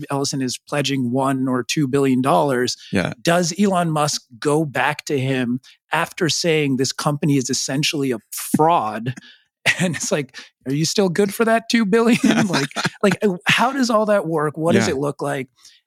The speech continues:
Speaker 1: If he's on the hook for thirty-three billion dollars in equity financing, if a lot of those one to two billion dollar checks or whatever, if the
Speaker 2: Right.
Speaker 1: Andreessen two hundred fifty million are not there anymore, is he selling down Tesla shares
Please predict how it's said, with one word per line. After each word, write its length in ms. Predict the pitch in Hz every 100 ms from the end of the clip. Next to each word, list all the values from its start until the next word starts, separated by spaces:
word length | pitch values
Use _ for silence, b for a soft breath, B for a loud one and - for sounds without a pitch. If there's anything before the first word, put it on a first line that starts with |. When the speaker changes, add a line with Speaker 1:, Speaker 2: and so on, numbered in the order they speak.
| _ -
Speaker 1:
If 180 | 226
he's 200 | - 226
on 160 | 196 185
the 100 | 175
hook 300 | - 254 -
for 120 | - 139
thirty-three 560 | 180 180 180 180 180
billion 400 | 160 147 165 175
dollars 300 | 160 170 165
in 80 | 135
equity 320 | 147 - 143
financing, 880 | 127 139 180 214 131 131 139 135 127 B B B _
if 120 | 151
a 60 | 202
lot 380 | 131 131 151 190
of 140 | 196
those 500 | 185 180 156 135 113 120 120 113
one 340 | 117 147 160 180
to 160 | -
two 240 | 147 - 165
billion 320 | 139 160 160
dollar 240 | 160 151
checks 380 | 135 - 151 -
or 80 | 135
whatever, 420 | 151 202 180 143
if 160 | 131 -
the 120 | 127
Speaker 2:
Right. 300 | 135 104 92
Speaker 1:
Andreessen 280 | 165 - 143
two 80 | -
hundred 220 | 165 156
fifty 260 | 180 - 147
million 380 | 139 135 127 - B B B _
are 100 | 147
not 380 | 139 139 156 165
there 360 | 120 143 180 208
anymore, 440 | 135 123 127 120
is 180 | 120 127
he 100 | 185
selling 540 | 170 - 143 127 156 131
down 340 | 123 127 143
Tesla 420 | 127 240 - 185
shares 480 | 175 214 208 214 180